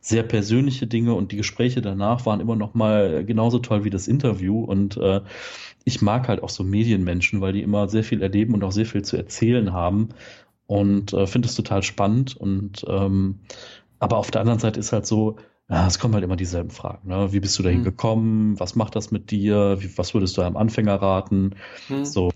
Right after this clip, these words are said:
Speaker 1: vielleicht mache ich da mal ein Video drüber. Zehn Dinge, die Journalisten immer fragen oder so. <laughs> Äh, die können dann gerne
Speaker 2: Aber das
Speaker 1: daraus
Speaker 2: hilft
Speaker 1: einen
Speaker 2: auch
Speaker 1: Artikel
Speaker 2: nicht.
Speaker 1: machen. Nee, wahrscheinlich nicht.
Speaker 2: Nee,
Speaker 1: Ja.
Speaker 2: nee, das hilft nicht. Ich meine, das, äh, habe ich tausendmal auf der Seite. Auch immer drunter gefallen.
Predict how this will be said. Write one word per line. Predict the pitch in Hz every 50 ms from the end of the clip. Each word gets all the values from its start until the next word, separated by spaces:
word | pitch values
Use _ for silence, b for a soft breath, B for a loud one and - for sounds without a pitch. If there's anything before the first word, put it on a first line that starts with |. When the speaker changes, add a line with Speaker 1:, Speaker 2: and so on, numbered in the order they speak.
| - - - -
Speaker 1:
vielleicht | - - 107 104
mache | - 117 113
ich |
da | - 110
mal | 95 95
ein | 90 85 87
Video | 95 92 104 95
drüber. | 92 87 82 92 87 87 -
Zehn | - 113 107 104
Dinge, | 98 98 98 98 95
die | 90 - 90 90 90 92 95
Journalisten | 92 95 - 101 101 95 95 92 95 - - 107
immer | 92 92 87 85
fragen | - - 87 85 85 82 80 82
oder | 85 85 85
so. | - - - - 95 B
<laughs> | B B B B B B B B B B B B B B B B B B B 127
Äh, | 127 107 104 104 95
die | 98 101
können | - 117 104 107
dann | 107 101 101
gerne | 98 98 92 123
Speaker 2:
Aber | 127 120
das | 123 113 95
Speaker 1:
daraus | 95 101 -
Speaker 2:
hilft | 143 131 117
Speaker 1:
einen | 104
Speaker 2:
auch | 113
Speaker 1:
Artikel | 104 95 113 107
Speaker 2:
nicht. | 101
Speaker 1:
machen. | 98 92 92 - 107 110 110 - _
Nee, | - 110 117 123 113
wahrscheinlich | 107 - - 113 110 110
nicht. | 107 113 110 - - _ _ _ -
Speaker 2:
Nee, | 123 120
Speaker 1:
Ja. | 120
Speaker 2:
nee, | 123
das | 113 110 101
hilft | - 107 - -
nicht. | 95 - 110
Ich | 101 101 -
meine, | 117 110 104 101 104
das, | - - 98
äh, | 90 104 101 101 98
habe | 101 101
ich | -
tausendmal | - 117 110 104 113 110 107
auf | 107
der | - 98
Seite. | 104 104 104 - -
Auch | - - 92 95 - - - _ _ - -
immer | 101 95 92
drunter | 92 92 87 87 82
gefallen. | 82 - - - 85 82